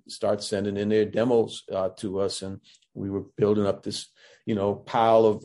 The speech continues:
cassette tape demos, and finally, you know, came up with the idea, let's, let's pick out the best ones and, and put 'em in the magazine and review 'em in the magazine. And, uh, so that column, again, you know, uh,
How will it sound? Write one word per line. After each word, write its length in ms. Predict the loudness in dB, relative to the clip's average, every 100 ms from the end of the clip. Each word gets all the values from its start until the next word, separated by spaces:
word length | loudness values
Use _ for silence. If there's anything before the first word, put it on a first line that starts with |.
| -14 -10
cassette 460 | -2 2 2 0
tape 360 | 0 0 0 0
demos, 600 | 0 2 2 2 0 -4
and 120 | -8
finally, 540 | -6 -4 -2 -4 -8 _ _ -12
you 100 | -8
know, 160 | -6
came 280 | -4 -2 0
up 100 | -2
with 100 | -2
the 80 | 0
idea, 440 | 0 2 2 2
let's, 360 | 2 -4 -8 -14
let's 280 | -10 -10 -10 -10
pick 180 | -8 0
out 200 | 2 2
the 60 | 0
best 360 | -2 -2 -4
ones 440 | -6 -4 -4 -4 -4
and, 260 | -6 -6
and 280 | -8 -8 -10 _ _ _ -4
put 140 | -2
'em 100 | 0
in 60 | -2
the 60 |
magazine 640 | -2 0 -2 -2 -2 -2 -2
and 160 | -4
review 340 | -8 -4 -2 0
'em 120 | -2
in 80 | -4
the 40 |
magazine. 680 | -4 -4 -4 -6 -4 -4 -6 -14 _ _ _ _
And, 460 | -6 -4 -4 -2 2
uh, 320 | 2 4 2
so 260 | -2 -2 2
that 280 | 2 0
column, 560 | 0 2 2 0 -4 -8 _ _ _ _ -14
again, 320 | -6 -4 -2
you 80 | -2
know, 280 | -2 -2 -4
uh, 340 | -8 -8 -10